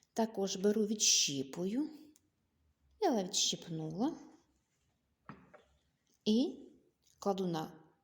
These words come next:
долоньку і круговими рухами так от розігріваю його. Розігріла. І утворилося, що в мене, дітки?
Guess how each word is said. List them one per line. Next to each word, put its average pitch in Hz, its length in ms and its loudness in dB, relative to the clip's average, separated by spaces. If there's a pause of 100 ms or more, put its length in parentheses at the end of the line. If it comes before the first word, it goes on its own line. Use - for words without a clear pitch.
долоньку 175 800 -4 (360)
і 339 200 0
круговими 269 580 2
рухами 190 520 2
так - 200 -10
от - 60 -10 (560)
розігріваю 170 960 0
його. 208 360 -10 (800)
Розігріла. 190 1040 0 (760)
І 214 80 0
утворилося, 202 720 0
що - 200 0
в 403 60 -4
мене, 208 140 2
дітки? - 380 -14